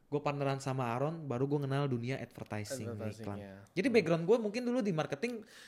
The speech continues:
Speaker 1: udah strong dari nulis,
Speaker 2: Oh,
Speaker 1: terus
Speaker 2: jadi
Speaker 1: lama-lama gua dari
Speaker 2: sebenarnya lu
Speaker 1: marketing online
Speaker 2: bukan,
Speaker 1: jalan.
Speaker 2: awalnya bukan sosok Riko Huang. Mungkin
Speaker 1: Bukan.
Speaker 2: dulunya lu nggak mau personal branding juga kali.
Speaker 1: Dulu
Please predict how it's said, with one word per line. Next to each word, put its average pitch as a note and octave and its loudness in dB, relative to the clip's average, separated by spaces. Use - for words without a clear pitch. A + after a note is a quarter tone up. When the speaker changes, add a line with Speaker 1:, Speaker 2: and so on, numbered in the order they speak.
Speaker 1:
udah C#3 2
strong C#3 2
dari C3 4
nulis, F#3+ 4
Speaker 2:
Oh, F3 -2
Speaker 1:
terus E3 0
Speaker 2:
jadi D#3+ 0
Speaker 1:
lama-lama D3 2
gua F#3+ 4
dari C3+ 6
Speaker 2:
sebenarnya D#3+ 2
lu G#3+ 4
Speaker 1:
marketing E3 0
online F#3 -4
Speaker 2:
bukan, C#3 -4
Speaker 1:
jalan. F3+ 2
Speaker 2:
awalnya C3 0
bukan C3 -6
sosok A#2+ -8
Riko B2+ -10
Huang. D#3 -8
Mungkin D#3+ 2
Speaker 1:
Bukan. A3 6
Speaker 2:
dulunya G3+ 4
lu C#4 2
nggak F#3+ 4
mau D3 2
personal C#3 -2
branding C3+ 0
juga E3 2
kali. A2 -4
Speaker 1:
Dulu C#3 8